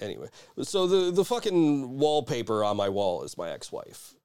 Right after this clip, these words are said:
There's nothing else of my ex-wife up in there, so. <laughs> Uh, anyway.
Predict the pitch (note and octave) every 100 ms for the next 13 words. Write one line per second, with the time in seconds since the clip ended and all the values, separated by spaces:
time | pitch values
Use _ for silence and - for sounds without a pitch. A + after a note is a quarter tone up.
0 | _ _ _ C3 A#2+ C#3+ C#3+ C3 B2 A#2
1 | A2 - G#2 A2 G2+ G2+ - G#2+ F#2 -
2 | - A#1 - - - C3+ C3 - G3 -
3 | - _ _ _ _ _ _ _ _ _
4 | _ _ _ _ _ - - G1+ G1+ G1+
5 | G1+ _ _ _ _ _ _ _ _ _
6 | _ _ - F#2+ F2 - - -